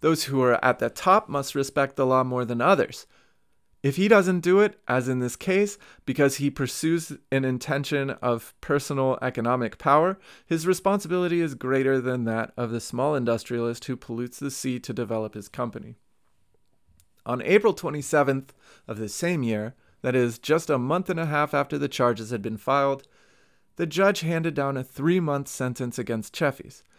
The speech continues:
with the others obtaining similar convictions. The lawyers for Mount Edison declared, quote,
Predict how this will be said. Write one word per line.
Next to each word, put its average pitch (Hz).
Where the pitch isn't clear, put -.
with 135
the 151
others 175
obtaining 120
similar 107
convictions. 120
The 143
lawyers 185
for 196
Mount 180
Edison 185
declared, 120
quote, 117